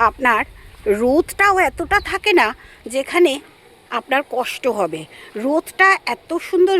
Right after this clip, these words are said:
মিঠে রোদ থাকে। আর শীতকালে একটু শীত করলে যখন ঠান্ডা লাগে, তখন কিন্তু এই রোদে কাজ করতে দারুণ লাগে। তা আমরা যদি আমাদের এই রকমভাবে গাছগুলো করে নিতে পারি নিজেদের মতো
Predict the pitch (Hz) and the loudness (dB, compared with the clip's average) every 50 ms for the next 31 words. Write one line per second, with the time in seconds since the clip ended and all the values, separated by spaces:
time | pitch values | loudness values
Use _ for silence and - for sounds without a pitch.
0 | 294 262 247 277 - - - 427 415 339 277 240 196 - - 214 202 185 - 254 | 0 0 -2 -4 -4 -2 0 0 2 2 2 0 -2 -6 -6 -6 -6 -4 -4 -6
1 | 302 339 - - - - - - - - - 202 208 - - - 285 - - - | -6 -6 -8 -18 -20 -20 -20 -20 -16 -8 -4 -4 -4 -4 -4 -6 -8 -6 -4 0
2 | 381 392 381 349 330 - 370 - - - 349 - - - - 403 392 359 302 285 | 2 2 2 2 0 -2 -6 -6 -2 -2 -2 -2 -2 -4 -2 0 2 4 4 2
3 | 285 262 302 277 - 294 294 294 294 294 311 339 330 311 277 247 220 233 262 - | 2 0 -2 -4 -4 -4 -2 0 0 2 2 2 4 4 2 0 0 -2 -8 -8
4 | _ - - 294 - 359 359 349 370 349 330 359 359 339 269 254 262 277 311 349 | _ -6 -4 -2 0 2 2 2 2 0 0 2 2 2 2 0 -2 -2 -2 -4
5 | 320 - - 233 - - - 302 294 - - 339 262 180 - - 190 190 190 208 | -4 -2 -4 -4 -4 -6 -8 -8 -8 -6 -6 -6 -6 -6 -6 -4 -2 0 0 0
6 | 226 214 202 190 170 160 156 160 170 180 - - - - - - - - 262 269 | 0 0 0 0 -2 -2 -2 -4 -8 -8 -10 -14 -20 -20 -20 -8 -2 0 2 2
7 | 262 262 277 294 330 381 320 302 370 - _ - - - - - 254 226 269 269 | 2 2 4 4 6 6 4 2 0 -4 _ -20 -20 -20 -20 -14 -10 -8 -6 -6
8 | 269 285 285 285 277 277 277 277 262 - - - - - - 269 277 302 320 269 | -4 -4 -4 -4 -4 -4 -6 -6 -8 -10 -14 -18 -12 -6 -4 0 2 2 2 2
9 | 294 294 302 - - 277 277 294 320 339 339 - - 370 339 311 277 339 277 226 | 0 0 -2 -2 -4 -4 -2 0 0 0 -2 0 2 2 2 2 2 2 2 2
10 | 233 254 294 - - - - - - 269 320 359 359 302 - 311 359 339 370 302 | 2 2 -2 -8 -20 -20 -18 -10 -4 0 2 2 2 0 -2 -2 0 0 0 0
11 | 285 294 294 302 311 302 302 294 - 302 294 - 294 247 214 226 240 254 247 233 | -2 -2 -2 0 2 2 2 0 0 0 0 2 4 2 2 2 0 0 0 0
12 | 196 202 220 208 233 254 247 247 226 208 190 - | 0 0 0 4 6 6 6 4 2 -2 -2 -2